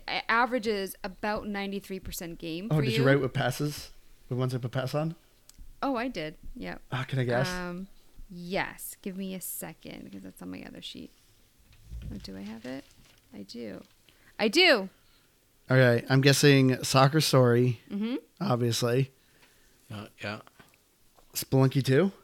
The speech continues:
Speaker 1: Yep.
Speaker 2: Ooh, all right. I'm actually, I'm actually having a hard time figuring out what the third one is.
Speaker 3: Is this your three lowest scores?
Speaker 2: No, these are ones I actually gave passes on.
Speaker 3: Oh, I'm actually surprised about Spelunky.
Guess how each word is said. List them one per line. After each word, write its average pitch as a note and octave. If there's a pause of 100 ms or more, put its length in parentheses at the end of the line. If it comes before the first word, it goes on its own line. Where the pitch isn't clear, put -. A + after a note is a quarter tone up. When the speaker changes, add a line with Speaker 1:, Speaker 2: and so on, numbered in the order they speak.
(500)
Speaker 1:
Yep. G3 (360)
Speaker 2:
Ooh, C3 (160)
all C3+
right. A#2 (120)
I'm C#3+
actually, C#3+ (200)
I'm C3+
actually E3+
having B2+
a B2
hard B2+
time C3
figuring C#3
out C3+
what C#3
the C#3+
third D#3
one B2+
is. A#2+ (880)
Speaker 3:
Is B2
this A#2
your A2
three G#2+
lowest G#2
scores? A#2 (200)
Speaker 2:
No, C#3+
these C3+
are E3
ones D3
I C3+
actually B2+
gave A#2
passes B2+
on. A2 (640)
Speaker 3:
Oh, C3+
I'm C#3
actually F3+
surprised -
about F2+
Spelunky. -